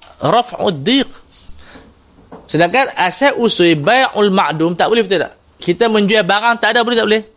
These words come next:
Tak boleh. Tetapi kenapa dibolehkan, oh, apa, bai'us salam? Kerana inilah. Untuk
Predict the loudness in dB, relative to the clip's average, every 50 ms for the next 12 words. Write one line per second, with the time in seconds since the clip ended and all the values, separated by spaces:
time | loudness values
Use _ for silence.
0 | _ _ _ _ _ _ _ _ -10 -10 -8 -6 0 2 2 2 2 -2 -10 -20
1 | -20 -20 -20 -20 -20 -20 -20 -20 -20 -20 -16 -8 -4 -2 -2 0 -2 0 0 2
2 | 2 2 2 0 0 0 0 0 0 0 2 2 0 0 -2 -4 -4 0 0 0
3 | 0 0 -4 -8 -12 -14 -18 -14 -4 -2 0 0 2 0 -2 -2 -2 -2 0 0
4 | 0 -2 -2 -2 -2 0 0 0 0 0 -2 -6 -12 _ _ _ _ 0 2 2
5 | 2 2 0 -2 -4 -4 -4 -6 -6 -6 -6 -6 -6 -8 -10 -20 -18 _ -6 -4
6 | -2 0 2 2 2 0 -4 -14 -20